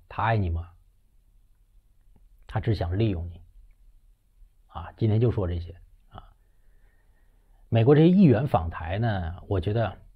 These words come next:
啊，从本质上说，就是在打台湾牌，就是说白了，是希望在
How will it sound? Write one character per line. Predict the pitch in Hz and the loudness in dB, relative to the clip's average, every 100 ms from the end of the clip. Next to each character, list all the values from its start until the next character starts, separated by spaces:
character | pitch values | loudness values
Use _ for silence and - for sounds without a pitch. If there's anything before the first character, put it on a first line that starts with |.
| _ 95 | _ -14
啊， | 98 - _ _ | -14 -16 _ _
从 | _ 170 | _ -2
本 | 165 - 87 | -2 -4 -4
质 | 156 127 | -2 -2
上 | 90 | -4
说， | 82 85 85 - _ _ _ - | -10 -10 -12 -18 _ _ _ -20
就 | - 196 | -2 -2
是 | - | 0
在 | 113 | -4
打 | - 87 | -8 -12
台 | - | -10
湾 | 92 113 | -8 -8
牌， | - - - - _ _ _ _ - _ _ _ _ _ _ _ | -10 -18 -20 -20 _ _ _ _ -20 _ _ _ _ _ _ _
就 | - 165 | 0 0
是 | |
说 | - | 2
白 | 135 123 | 2 0
了， | 147 | -2
是 | - 165 139 | -2 -2 -2
希 | - 196 202 | -2 0 4
望 | 226 - - | 4 2 -6
在 | - 120 | -2 -2